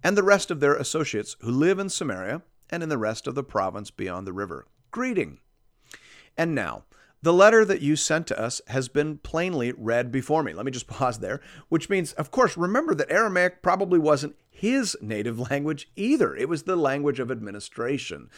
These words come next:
so that everybody could communicate with everybody else. All right, jumping back into verse nineteen. "And I made a decree, and search has been made, and it has been found that this city from of old has risen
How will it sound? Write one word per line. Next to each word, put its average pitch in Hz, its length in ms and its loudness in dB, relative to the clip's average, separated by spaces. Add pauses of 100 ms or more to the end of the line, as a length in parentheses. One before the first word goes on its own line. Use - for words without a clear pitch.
(120)
so - 140 -4
that 208 100 4
everybody 139 300 4
could 113 200 -8
communicate 95 420 -8
with 80 100 -10
everybody 82 340 -6
else. - 280 -8 (100)
All 131 80 0
right, 240 240 2
jumping 131 300 -6
back 98 200 -6
into 90 160 -12
verse 80 220 -16
nineteen. - 320 -18 (920)
"And 170 220 4
I 202 200 10
made 156 260 4
a 147 40 -4
decree, 143 480 -4 (520)
and 170 200 0
search - 380 4
has 135 220 2
been 170 180 -2
made, - 360 -6 (440)
and 170 180 0
it 208 160 4
has 202 220 0
been 196 240 0
found 170 640 -2
that 123 240 -4
this 202 380 2
city 135 440 -2
from 135 240 -4
of 175 140 0
old 123 380 0 (240)
has 104 260 -6
risen 143 420 0